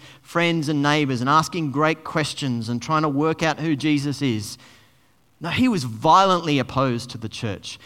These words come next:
He was violently opposed to Jesus. His conversion is sudden and dramatic.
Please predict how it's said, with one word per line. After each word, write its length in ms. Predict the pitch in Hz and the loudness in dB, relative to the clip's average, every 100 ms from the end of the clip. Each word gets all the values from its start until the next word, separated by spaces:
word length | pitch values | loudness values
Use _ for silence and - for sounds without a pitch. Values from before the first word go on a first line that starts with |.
| - | -8
He 100 | 202 | -4
was 120 | 180 | -2
violently 680 | 143 127 185 214 196 180 160 | -2 4 6 8 4 2 0
opposed 640 | 143 165 156 135 127 - | 0 0 0 0 -4 -10
to 100 | - | -12
Jesus. 640 | 113 117 120 92 - - - _ _ _ _ _ _ | -8 -2 -2 -4 -10 -14 -18 _ _ _ _ _ _
His 180 | 139 131 | -10 -6
conversion 640 | 147 131 165 175 117 101 | -4 -2 -2 -2 -4 -8
is 160 | 110 107 | -8 -8
sudden 640 | - - 175 131 101 90 | -6 -4 -4 -4 -8 -10
and 140 | - 117 | -10 -8
dramatic. 540 | 117 127 110 - | -6 -6 -8 -14